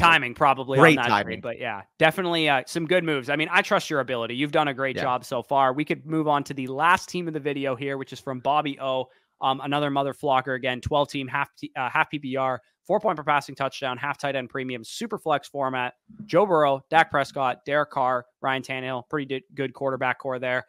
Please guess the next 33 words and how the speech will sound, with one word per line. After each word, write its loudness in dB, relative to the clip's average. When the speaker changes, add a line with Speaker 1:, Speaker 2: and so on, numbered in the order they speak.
Speaker 2:
Austin 0
Eckler -4
as -6
the -8
main -4
running -4
back 0
with -12
Tank -8
Bigsby -6
and -8
some -8
other 0
guys. 0
A 4
J 6
Brown, 2
Garrett 4
Wilson, -4
D -4
K -4
Metcalf, 0
T -2
Higgins, 0
Marquise -4
Brown, -6
um, 2
Jayden 2
Reed, -4
Jerry 0
Jeudy, -4
Josh 2
Downs, -4